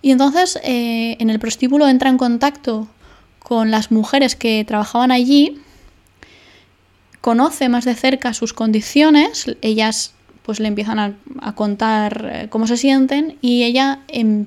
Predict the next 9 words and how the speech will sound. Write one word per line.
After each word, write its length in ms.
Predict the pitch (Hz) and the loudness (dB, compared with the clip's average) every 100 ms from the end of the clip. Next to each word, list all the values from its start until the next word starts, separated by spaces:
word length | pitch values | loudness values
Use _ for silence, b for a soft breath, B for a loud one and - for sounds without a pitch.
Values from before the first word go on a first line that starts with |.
| - | -2
empieza 720 | 214 214 208 226 226 226 214 - | -2 -2 -4 -2 -2 -2 -6 -4
a 120 | 208 | -2
denunciar, 880 | 208 202 196 - - 226 220 240 269 b b b b b b b _ | -2 -2 -6 -6 -4 0 0 -2 -6 b b b b b b b _
em, 680 | - 220 208 202 196 196 196 - - - - | -2 0 0 -2 -4 -4 -6 -10 -20 -20 -18
la, 160 | - - - | -12 -12 -4
la 180 | 208 202 | -2 -2
prostitución, 720 | 202 - 190 196 247 233 254 | -4 -4 -6 -2 2 4 4
diciendo, 760 | 233 - 247 254 254 262 285 302 B B B _ | 2 0 2 4 4 4 2 -4 B B B _
pues, 280 | 220 208 | -8 -8